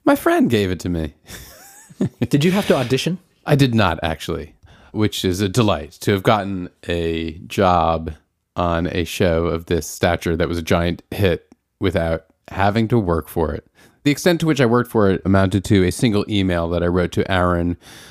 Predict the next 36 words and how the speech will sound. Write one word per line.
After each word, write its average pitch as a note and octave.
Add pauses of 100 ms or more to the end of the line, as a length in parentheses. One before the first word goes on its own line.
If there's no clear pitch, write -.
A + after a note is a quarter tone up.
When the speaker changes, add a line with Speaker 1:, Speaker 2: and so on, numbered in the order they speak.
(160)
Speaker 1:
just -
to C3+
quickly D3 (200)
establish A#2
the -
framework G#2
of F#2+
my F#2
career A2+
at G#2+
this G#2+
time. G#2
I G#2
had A2
done A#2
Sports -
Night. C#3+ (340)
I'd -
done E3+
a D3
bunch B2
of G2
other F#2+
things. F2+
Sports -
Night F#2
was F2+
the F#2+
most E2+
significant F2 (140)
job E2+
of E2
my F2
career. F2 (380)
That A2 (100)
ended, D3